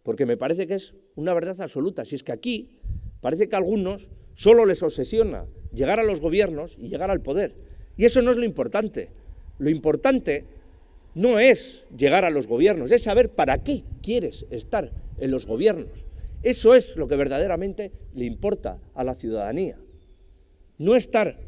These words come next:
por estar, es saber para qué quieres estar. Y aquí, Iruña de Oca es un gran ejemplo, es un ejemplo de estabilidad, de pactos abiertos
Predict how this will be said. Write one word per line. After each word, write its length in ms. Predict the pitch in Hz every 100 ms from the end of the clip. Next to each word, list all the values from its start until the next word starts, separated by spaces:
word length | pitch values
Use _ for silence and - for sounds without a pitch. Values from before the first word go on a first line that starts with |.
| -
por 160 | 131 117
estar, 380 | - 165 95 - -
es 120 | 190 -
saber 640 | 151 131 185 - - - -
para 220 | 110 107
qué 460 | - 135 - - -
quieres 460 | 123 131 131 127 - - _ -
estar. 400 | 113 - 120 - - - - - - - - _ - - - _ _ -
Y 100 | 131
aquí, 360 | 131 254 233 -
Iruña 340 | 131 185 196
de 80 | 185
Oca 320 | 180 170 170 -
es 280 | 185 - -
un 160 | 190 156
gran 320 | 147 175 - -
ejemplo, 380 | - 175 110
es 80 | 131
un 100 | 180
ejemplo 500 | 156 208 202 240 220 _ -
de 80 | 123
estabilidad, 640 | - 110 208 104 131 - - _ _ _ _ _ _ _ _ _
de 100 | 110
pactos 440 | 101 196 202 208 -
abiertos 720 | 120 147 143 - 82 -